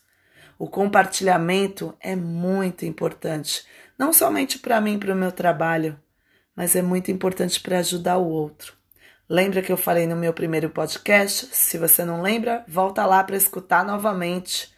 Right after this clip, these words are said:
Se você não escutou, aproveita essa oportunidade e escuta. A gente precisa somar na vida do outro, a gente precisa agregar na vida do outro.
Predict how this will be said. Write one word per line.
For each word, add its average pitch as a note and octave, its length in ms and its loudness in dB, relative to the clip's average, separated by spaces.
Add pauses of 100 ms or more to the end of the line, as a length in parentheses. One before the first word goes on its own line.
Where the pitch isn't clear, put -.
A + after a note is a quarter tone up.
(120)
Se - 180 -4
você E3 280 4
não E3 100 -2
escutou, F#3+ 720 4 (380)
aproveita E3 680 0
essa G3+ 180 6
oportunidade G3 680 0
e A3 40 0
escuta. - 520 0 (1200)
A D#3+ 100 -6
gente E3+ 320 -2
precisa F#3 520 2
somar F#3+ 640 2
na G3 100 -2
vida E3 280 -8
do D#3 180 -8
outro, D#3+ 320 -6
a - 20 -12
gente D#3+ 240 -6
precisa E3+ 420 0
agregar E3+ 580 2
na F3+ 80 -4
vida D#3 280 -6
do D3+ 160 -10
outro. D#3 420 -8